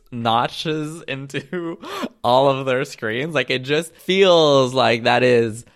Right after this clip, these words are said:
one hundred percent one of the biggest problem that is facing Apple nowadays is, like, how do we fit in those stupid cameras in front of our <laughs> screens?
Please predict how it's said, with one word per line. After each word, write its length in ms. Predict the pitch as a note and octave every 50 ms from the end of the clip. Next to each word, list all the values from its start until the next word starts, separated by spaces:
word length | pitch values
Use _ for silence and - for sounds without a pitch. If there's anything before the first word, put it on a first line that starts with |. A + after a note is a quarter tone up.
| _ _
one 300 | - B2 C#3+ D3+ D#3 D#3+
hundred 540 | E3 D#3 C3+ C#3+ D#3 D#3 E3 E3 E3 E3 D#3
percent 560 | - C3 B2+ A#2+ - B2+ A#2+ A2+ G#2+ G#2 - - - - _ _ _ _ _ -
one 200 | B2 B2+ C3 C3+
of 140 | A#2+ A2+ A2+
the 80 | A#2
biggest 680 | G#2+ A2 A#2 A#2+ C3+ D3 D3 C3+ D3 C#3+ C#3 - -
problem 720 | - - A2+ A2+ A2+ A2+ B2 B2 B2 B2 B2+ C#3 C#3+ D3+ C#3+ C3
that 200 | A#2+ B2+ A#2+ A2+
is 160 | A2+ - -
facing 400 | C3 C3 A#2+ A#2+ B2 C3 A#2 A2
Apple 340 | G#2 A2 A2 - C#3+ C#3+ C#3+
nowadays 760 | C3+ C3+ C#3+ D3 D3+ D3+ C#3 C#3+ C#3 D3 D#3 E3 E3+ D#3+ C#3+
is, 160 | C3 A#2+ A2+
like, 260 | A2+ G#2 G2+ G2+ G2
how 760 | - - - - - - - - - B2 C#3 C#3 D3 D#3 E3 E3
do 120 | D3 E3+
we 160 | E3 E3 D#3+
fit 280 | D#3 - - D3+ C#3+ C3
in 460 | A#2+ A2+ A2+ A2 A2 G#2+ A2 A2 A2 - - - - - - _
those 180 | - A2+ A2 -
stupid 400 | - - D#3+ E3 F3 F3 - -
cameras 720 | D#3 C#3 B2+ A#2+ A#2 A#2 A#2 A2+ G#2+ G#2+ G#2+ G#2+ G#2+ -
in 120 | C3 A#2 G#2+
front 260 | - - A#2+ A#2+ A#2+
of 80 | A#2+ G2
our 120 | A2 G#2
<laughs> 0 |
screens? 840 | - - - - - A#2+ A2 - - A2+ - - - - - -